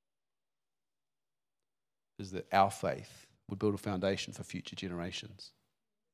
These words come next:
that they would be strengthened by our faith that our history would be their launching pad,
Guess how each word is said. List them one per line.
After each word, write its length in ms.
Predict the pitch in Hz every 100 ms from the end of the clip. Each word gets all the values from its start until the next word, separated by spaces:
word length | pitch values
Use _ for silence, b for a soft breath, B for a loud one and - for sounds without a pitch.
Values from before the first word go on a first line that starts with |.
| _
that 160 | - -
they 180 | 139
would 140 | 135 117
be 80 | 104
strengthened 480 | - 98 87 95 92
by 120 | 78 -
our 180 | 107
faith 480 | 107 - 82 80 - _ _ _ _ _ _ _ _ _
that 100 | -
our 160 | 135 131
history 500 | - - - - 98
would 160 | 101 98
be 120 | 107
their 160 | 104
launching 500 | 98 107 120 135 101
pad, 360 | 92 - - -